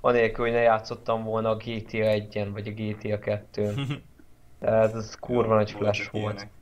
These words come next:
Speaker 2: Mondjuk az a poén, hogy a Rockstar Games-be ilyen szinten még nem is csalódtam. Szóval ők mindig hozzák azt a, azt a minőséget, amit úgy elvárok tőlük.
Speaker 1: Hát mert ők inkább
Speaker 2: Jó, hát a
Speaker 1: több
Speaker 2: G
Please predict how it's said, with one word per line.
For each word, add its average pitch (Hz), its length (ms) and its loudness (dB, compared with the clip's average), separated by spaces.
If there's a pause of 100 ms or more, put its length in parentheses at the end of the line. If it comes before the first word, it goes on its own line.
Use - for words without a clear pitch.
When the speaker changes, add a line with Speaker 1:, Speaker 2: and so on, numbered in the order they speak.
(640)
Speaker 2:
Mondjuk 147 220 -4
az 226 120 -6
a 131 80 -4
poén, 113 280 -6
hogy 110 160 -8
a 101 60 -10
Rockstar 113 500 -10
Games-be 123 640 -8
ilyen 104 260 -8
szinten 113 440 -12
még 107 200 -8
nem 98 160 -10
is 87 120 -14
csalódtam. - 800 -16 (100)
Szóval 104 560 -12
ők 101 320 -14
mindig 151 340 -6
hozzák 104 460 -10
azt - 260 -14
a, 90 220 -12 (300)
azt - 200 -12
a 101 40 -8
minőséget, 104 880 -10 (360)
amit 101 420 -14 (220)
úgy 107 180 -10
elvárok 85 600 -6
tőlük. 73 360 -16
Speaker 1:
Hát 135 140 8
mert 143 120 6
ők 139 140 2
inkább 131 300 4
Speaker 2:
Jó, 131 100 0
hát 127 160 -6
a - 20 -4
Speaker 1:
több 135 80 2
Speaker 2:
G 110 40 -4